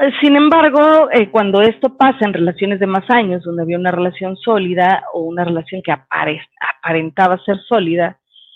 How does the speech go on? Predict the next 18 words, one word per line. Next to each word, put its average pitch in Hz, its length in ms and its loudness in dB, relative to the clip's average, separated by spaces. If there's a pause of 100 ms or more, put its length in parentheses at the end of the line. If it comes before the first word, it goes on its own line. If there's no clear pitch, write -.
(220)
pues 214 200 0
ahí, 208 320 2
ahí 196 200 4
es 190 120 2
donde 190 200 -6
se 185 60 -8
implican 170 380 -6
estos 165 200 -14
otros 160 220 -16
factores 170 420 -6
y - 40 -20
por 160 160 -10
eso 160 140 -8
hablaba 160 260 4
del 156 180 2
perfil, 160 560 -4
¿no? 185 200 -16
Como - 260 -18